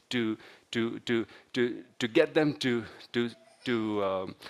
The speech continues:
to live out their life with hope. And then it goes on, right? In verse, in verse four, it says,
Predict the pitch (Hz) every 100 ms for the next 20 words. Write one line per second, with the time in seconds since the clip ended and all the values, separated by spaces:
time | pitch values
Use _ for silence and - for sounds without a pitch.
0 | - 143 139 175 196 160 127 110 117 127
1 | - - 107 113 - 107 107 - - -
2 | - - - - 127 202 247 170 190 208
3 | 185 110 131 185 156 127 151 165 - -
4 | - - - - _ _ _ _ - 120
5 | 113 135 170 - 170 175 139 156 160 160